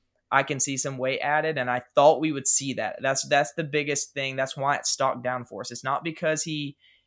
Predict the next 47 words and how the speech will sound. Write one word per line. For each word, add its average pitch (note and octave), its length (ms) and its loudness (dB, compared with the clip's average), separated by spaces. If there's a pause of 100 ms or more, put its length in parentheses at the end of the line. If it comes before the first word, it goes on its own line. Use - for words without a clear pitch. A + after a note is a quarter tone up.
(140)
he C#3+ 160 0
lost C#3 420 4
weight C3+ 260 2
or D#3+ 120 0
anything. A#2+ 360 -10
This C#3+ 160 -2
is F3+ 120 -4
what F3 140 -2
he F#3 60 0
played E3+ 220 0
at D#3+ 160 0
last D3 320 0
year, A#2+ 320 -10 (880)
but D#3 160 4
with D#3 100 2
the C#3+ 140 0
anticipation D#3 880 0
that C3 100 0
he D3+ 160 -4
would, C#3+ 140 -4
re-, B2 240 -6
you D3+ 100 -2
know, B2 140 -2
he D3 160 -6
would A#2+ 260 -8 (240)
not C3+ 300 -2
know D3+ 400 2
that C3 180 -6 (260)
he E3 160 -2
needs D3+ 180 0
to C#3+ 60 0
put C#3+ 160 -2
on C3+ 120 -2
some C3 160 -6
weight, C3 280 0
and B2 120 -8
it A2 100 -12
just C#3+ 240 -2
doesn't C#3+ 280 0
seem D3 180 -6
like C#3 180 -6
he C3 100 -4
did C#3 360 -6 (480)
during C#3 340 0
this C3 160 -4
downtime, C3+ 760 -2
and B2 400 -6